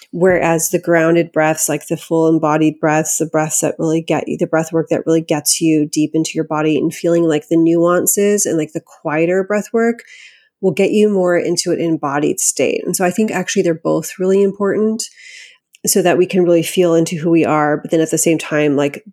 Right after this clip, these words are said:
stuff like ego eradicator, and I can always give you a link for that, but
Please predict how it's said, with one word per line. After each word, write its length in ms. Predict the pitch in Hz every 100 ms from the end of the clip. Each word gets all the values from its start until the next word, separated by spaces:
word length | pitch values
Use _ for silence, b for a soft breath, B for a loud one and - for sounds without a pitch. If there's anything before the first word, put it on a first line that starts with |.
| -
stuff 280 | - 170 165
like 160 | 165
ego 240 | 185 175 165
eradicator, 840 | 151 151 156 170 156 151 151 113
and 100 | 151
I 60 |
can 120 | 156 175
always 180 | 160
give 120 | - 147
you 120 | 143
a 20 |
link 160 | 156 156
for 100 | 156
that, 280 | 147 -
but 200 | - -